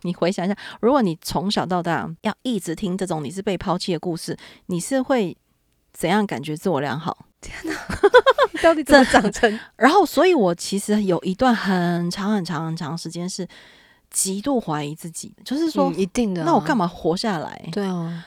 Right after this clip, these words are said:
Speaker 1: 但是我后来，呃，我曾经小时候有自残过，没有错。就是你们现在年轻人看到那些把戏，我都做过，但我就孬，就割不下去。<laughs> 没死成这样子。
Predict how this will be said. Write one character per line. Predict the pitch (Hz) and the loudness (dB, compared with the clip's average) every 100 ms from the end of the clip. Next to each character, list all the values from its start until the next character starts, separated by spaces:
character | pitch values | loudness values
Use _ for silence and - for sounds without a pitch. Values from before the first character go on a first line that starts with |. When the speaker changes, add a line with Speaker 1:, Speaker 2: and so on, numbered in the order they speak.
| - | -6
Speaker 1:
但 | 302 339 | 0 4
是 | |
我 | 349 185 | 4 4
后 | - 311 | 4 4
来， | 233 170 160 170 180 - _ _ - | 6 2 -2 -4 -6 -10 _ _ -8
呃， | 185 170 165 160 | -4 -4 -4 -4
我 | 185 | -2
曾 | 185 214 | 0 0
经 | 349 | 0
小 | 349 165 | 0 0
时 | 160 | -2
候 | 185 247 | 0 0
有 | 196 | -2
自 | - 214 | -2 -6
残 | - 156 160 | -4 -6 -4
过， | 196 | -2
没 | 156 | -2
有 | 139 | -6
错。 | - - - - _ _ _ _ _ _ _ - | -10 -8 -8 -8 _ _ _ _ _ _ _ -4
就 | 247 | -4
是 | 277 | 0
你 | 269 | -2
们 | 175 151 160 | -2 -2 -4
现 | - | -2
在 | 196 | -2
年 | 175 170 | -2 -4
轻 | 196 | -4
人 | 165 | -4
看 | 208 175 | -4 -2
到 | 170 | -2
那 | 165 | -2
些 | 170 160 | -4 -6
把 | 170 - | -4 -6
戏， | 151 - | -6 -6
我 | 156 | -6
都 | 151 147 | -6 -8
做 | - - - | -6 -6 -6
过， | 160 | -4
但 | 233 285 | 0 0
我 | 190 | 0
就 | 202 190 | -2 -2
孬， | 170 170 160 | 0 2 2
就 | 175 175 165 | 0 -4 -4
割 | 175 | -2
不 | 165 | -2
下 | 165 156 | 0 0
去。 | 170 - - - - - | 0 -2 -2 -2 -6 -12
<laughs> | - - _ _ _ _ - - - | -20 -20 _ _ _ _ -20 -18 -10
没 | - 202 | 0 2
死 | 302 - 170 | 2 0 -2
成 | - - 143 | -2 -2 -2
这 | 165 | -2
样 | 147 156 | -6 -8
子。 | - | -14